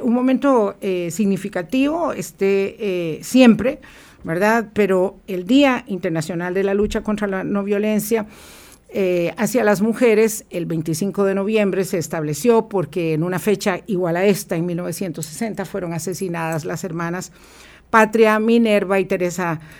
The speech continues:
Mirabal, las mariposas Mirabal, en República Dominicana por la dictadura de Balaguer. De modo que la violencia contra las mujeres, que lo es, eh, por todas las razones, eh, que no requiere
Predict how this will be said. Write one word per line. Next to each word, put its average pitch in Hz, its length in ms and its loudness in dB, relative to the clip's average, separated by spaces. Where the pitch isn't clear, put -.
Mirabal, 214 720 6
las 196 340 -2
mariposas 208 760 0
Mirabal, 180 640 -2
en 185 120 -4
República 185 480 -4
Dominicana 226 800 0
por 208 160 0
la 202 240 2
dictadura 190 540 -2
de 196 80 2
Balaguer. 214 460 2
De 220 100 0
modo 254 260 2
que 302 280 2
la 196 160 0
violencia 202 500 0
contra 233 300 0
las 226 160 2
mujeres, 262 520 0
que 233 140 8
lo 208 160 10
es, 254 500 8
eh, 196 140 0
por 208 220 4
todas 247 280 6
las 233 160 8
razones, 233 800 4
eh, 190 160 -8
que 233 140 0
no 214 160 4
requiere 220 560 4